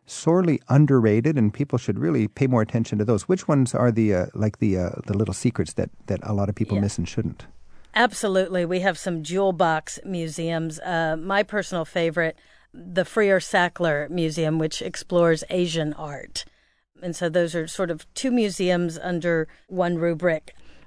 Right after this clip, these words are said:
Speaker 2: And inside there is a wonderful room called the Peacock Room,
Speaker 1: Huh.
Speaker 2: um, where the famous painter Whistler,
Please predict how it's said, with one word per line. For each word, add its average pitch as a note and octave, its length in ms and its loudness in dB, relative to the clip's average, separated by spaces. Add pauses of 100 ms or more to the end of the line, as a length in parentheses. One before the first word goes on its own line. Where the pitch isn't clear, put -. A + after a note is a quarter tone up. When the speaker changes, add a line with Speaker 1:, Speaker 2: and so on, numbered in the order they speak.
(280)
Speaker 2:
And F#3+ 200 0
inside G3+ 560 2
there F3 280 4
is F3+ 220 -6
a F3+ 80 0
wonderful F#3 720 -2
room D#3 440 -2
called D#3+ 360 -2
the E3+ 80 -6
Peacock E3 600 -4
Room, C#3+ 480 -8 (440)
Speaker 1:
Huh. A#2+ 60 -2
Speaker 2:
um, D#3 640 -2
where E3 480 0
the D#3+ 260 -8
famous F#3+ 460 0
painter E3 540 -2
Whistler, D#3 680 -4